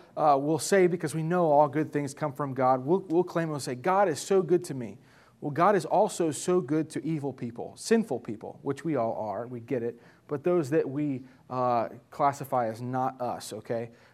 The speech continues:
Uh, those unsaved people, <laughs> you know what I'm saying?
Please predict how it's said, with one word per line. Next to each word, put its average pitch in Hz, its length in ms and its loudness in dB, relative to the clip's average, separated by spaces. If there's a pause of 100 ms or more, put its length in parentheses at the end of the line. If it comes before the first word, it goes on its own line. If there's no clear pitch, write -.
Uh, 117 180 -2
those 135 200 0
unsaved 147 760 -2
people, 110 420 -8
<laughs> - 40 -12
you 156 120 -8
know 147 160 -4
what 139 120 0
I'm 139 120 -2
saying? 139 320 -4